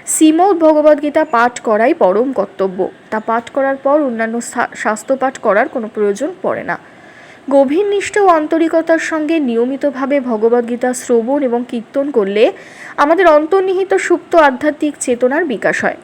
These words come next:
বর্তমান জগতে মানুষেরা অলস এবং নানা রকম কাজে এতই ব্যস্ত থাকে যে তাদের পক্ষে সমস্ত বৈদিক সাহিত্য পাঠ করা সম্ভব হয় না। সমস্ত বৈদিক সাহিত্য পড়বার প্রয়োজনও নেই। এই একটি গ্রন্থ ভগবদ্গীতা পাঠ করলেই মানুষ সমস্ত বৈদিক জ্ঞানের সারমর্ম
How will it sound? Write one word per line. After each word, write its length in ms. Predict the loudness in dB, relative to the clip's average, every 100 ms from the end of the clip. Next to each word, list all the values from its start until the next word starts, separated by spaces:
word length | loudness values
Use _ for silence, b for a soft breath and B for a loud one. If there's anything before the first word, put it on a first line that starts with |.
| -10
বর্তমান 440 | -8 -4 -2 -2 0
জগতে 520 | -2 0 0 2 2 B B B B
মানুষেরা 520 | 2 2 0 2 4
অলস 440 | 4 4 0 -4 -8
এবং 220 | -6 -2
নানা 300 | -2 0 0
রকম 300 | 0 -2 0
কাজে 340 | 2 2 0 0
এতই 320 | -2 0 0
ব্যস্ত 300 | 2 0 -2
থাকে 400 | -2 0 0 -2
যে 120 | 0 0
তাদের 340 | 0 2 0 0
পক্ষে 400 | -2 0 -2 -2 B B B -2
সমস্ত 580 | 4 6 4 0 2
বৈদিক 400 | 2 4 4 2
সাহিত্য 360 | 2 -2 0 -2
পাঠ 260 | 0 0 0
করা 280 | 0 0
সম্ভব 400 | -2 -2 0 0
হয় 260 | 0 0 -2
না। 140 | -4 -8 -18
সমস্ত 460 | -8 -6 -6 -6 -6
বৈদিক 380 | -4 -6 -6 -6
সাহিত্য 400 | -4 -4 -2 2
পড়বার 360 | 2 4 2
প্রয়োজনও 520 | 0 0 0 0 -2
নেই। 160 | -2 -6 -10 B B B B
এই 200 | 2 4
একটি 280 | 2 4 4
গ্রন্থ 320 | 4 2 2
ভগবদ্গীতা 800 | 0 2 2 4 4 2 -2 0
পাঠ 280 | 2 0 0
করলেই 360 | 0 2 2
মানুষ 360 | 2 0 -2 -4
সমস্ত 560 | -2 -2 0 -4 -2 0
বৈদিক 380 | 0 -2 -2
জ্ঞানের 280 | 0 0 0
সারমর্ম 600 | -2 -4 -2 -4 -2 -2